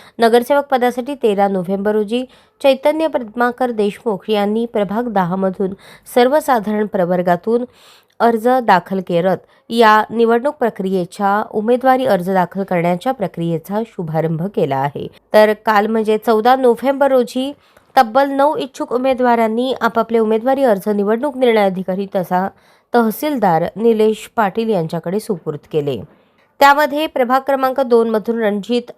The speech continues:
राम किसन देशमुख आणि अजय अनिल कुर्डे या दोघांनी सर्वसाधारण प्रवर्गातून उमेदवारी अर्ज दाखल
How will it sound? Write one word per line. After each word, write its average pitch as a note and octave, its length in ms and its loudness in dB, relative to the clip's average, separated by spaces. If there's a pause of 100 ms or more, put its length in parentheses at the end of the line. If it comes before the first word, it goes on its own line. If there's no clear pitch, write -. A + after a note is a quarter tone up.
(160)
राम G3 300 2 (120)
किसन G3+ 360 -6
देशमुख F#3 440 -6
आणि F#3+ 220 -2
अजय G3+ 380 0 (500)
अनिल A#3+ 300 4
कुर्डे G3 380 0
या G3 140 0
दोघांनी F#3 540 -4 (360)
सर्वसाधारण C#4 680 0
प्रवर्गातून G3 760 0
उमेदवारी A3 600 0
अर्ज E3 300 -2
दाखल G3 420 0